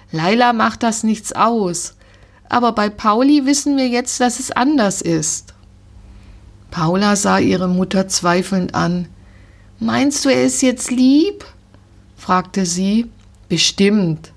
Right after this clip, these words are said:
sagte Simone überzeugt. "Bei manchen Pferden ist das einfach so." Ich blieb geduldig stehen, während Paula wieder auf meinen Rücken kletterte.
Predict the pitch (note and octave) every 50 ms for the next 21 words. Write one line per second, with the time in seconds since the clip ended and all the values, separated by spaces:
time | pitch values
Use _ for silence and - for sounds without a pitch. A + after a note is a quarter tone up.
0 | - - - - F3 D#3+ D#3+ - - F#3 D#3+ - - E3+ E3+ E3+ E3 E3 E3 F3
1 | - - D#3+ E3+ E3 D#3+ - - E3 D#3+ D#3 D#3 D#3+ D#3 D#3 - - - - -
2 | - - - - - - - - - - G#3 G#3 G#3 A#3 B3+ C4+ C#4 - D#4 D4+
3 | D4 - D4 D4 D#4 D#4+ D4 - - F#4 - - - F4+ D4 - - - F#3 F3
4 | F3 F3 - F3 E3 D#3 - - - E3+ E3 D#3 D3+ D3+ D#3+ D#3 - - - -
5 | - - - - - - - - - - - - - - - - - - - -
6 | - - - - - - - - - - - - - - - - - - - -
7 | - - - D4+ D4 D4 - - C4+ C4+ B3+ C4 - - G#3 G3 A3+ A3+ A#3 A#3
8 | A3 G#3 - - - - - G#3 G#3 G#3+ A3+ A3+ A#3+ B3 B3 - - - - -
9 | - - G3+ G3+ F#3 F#3 F#3 E3 - F#3+ F#3 F3+ F#3 G3+ G3+ G3 G3 F#3 G3 F#3
10 | F#3+ G3 G3 - F3 - - E3+ D#3+ E3 G3 A3 G3+ E3+ E3+ E3 - D#3+ D#3+ -
11 | - - E3 D3+ D#3 - D#3+ D#3 D#3+ - E3+ D#3+ D3+